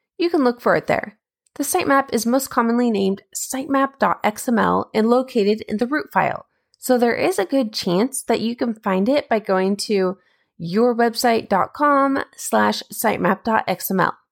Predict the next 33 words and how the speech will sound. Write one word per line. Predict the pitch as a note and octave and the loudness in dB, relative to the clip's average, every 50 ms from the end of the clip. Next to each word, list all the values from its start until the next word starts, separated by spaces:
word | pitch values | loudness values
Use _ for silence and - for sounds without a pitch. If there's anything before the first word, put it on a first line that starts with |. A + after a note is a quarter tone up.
| _ _ _ _ _ _ _ _ | _ _ _ _ _ _ _ _
However, | - - C4 - - C#4+ D4 C#4 D4 D4 C#4 - - - | -2 0 0 2 2 2 2 4 2 2 2 0 -4 -4
this | - B3 B3 B3 - | -4 -2 -2 -2 -4
is | D#4 D4 - | -4 -4 -2
not | A#3+ G#3 A3 - - | -2 0 0 0 2
a | A3+ | 2
requirement, | A#3+ A#3+ A#3 - - G3 F#3 F#3 G3 G#3+ A#3+ D#4 F4+ F4+ - - | 0 0 0 -4 -2 0 0 2 2 0 0 0 0 -2 -4 -8
so | - - C4 B3 | -2 0 2 2
there | A#3+ A#3+ - | 4 2 2
is | - - A#3+ A3 B3 | 2 2 2 2 0
a | B3 | -2
chance | B3 - - - E4 E4+ E4 D#4+ - - | -2 -6 -6 -2 -2 -2 -2 -2 -4 -2
that | C#4 B3 A#3 | 0 0 2
it's | A3+ A3 A3 - | 0 -2 -2 -4
configured | - C4 A#3 - A#3 A3 A3 A3 G#3 G3+ F#3+ G3 _ | -4 -4 -2 -2 -4 -4 0 0 0 0 0 -2 _
differently | - C4+ C4+ - C#4 - - - A#3+ A#3+ A#3+ - - | -2 -2 -2 -2 -8 -6 -2 -2 0 0 0 0 0
on | - G#3+ G#3+ | 0 2 2
your | G#3 F#3+ F3+ E3+ | 4 4 2 2
website. | D#3+ D#3 D#3 - - - - - - - _ _ _ _ _ _ _ _ _ _ _ _ _ _ _ | 2 0 -2 -2 -4 -4 -4 -4 -4 -6 _ _ _ _ _ _ _ _ _ _ _ _ _ _ _
Similar | _ - - E4 D4+ B3 G#3 F#3+ | _ -2 0 2 4 4 4 2
to | F3+ G#3 | 0 -2
the | F#3+ G3 | 0 2
robots | G3 G3+ G#3 G3+ A3+ A3+ A#3 - - | 2 2 4 4 2 0 0 -2 0
dot | - G#3 G#3 - | 0 0 0 -2
T | - - G3+ | -2 0 0
X | F#3 - - - | 0 -2 -6 -8
T | - - G#3+ G#3+ | -4 -4 -4 0
file, | A#3 A#3 A#3+ B3 C4 C#4 D4 - _ _ _ _ _ | 0 2 2 2 0 -2 -4 -8 _ _ _ _ _
you | - A#3 A3 | -2 0 2
want | A#3 C4+ C4+ C4+ | 2 2 2 0
to | C#4+ C#4 | -2 0
review | B3+ A#3+ G#3+ - G#3+ G#3+ A3 A3 | 2 2 2 0 -2 0 0 0
your | G#3+ G3+ F#3+ F3 | 0 -2 -4 -4
sitemap | - - - D#4+ F4 - - - E3+ F3 - | -6 -4 -4 -4 -4 -2 0 0 0 0 -2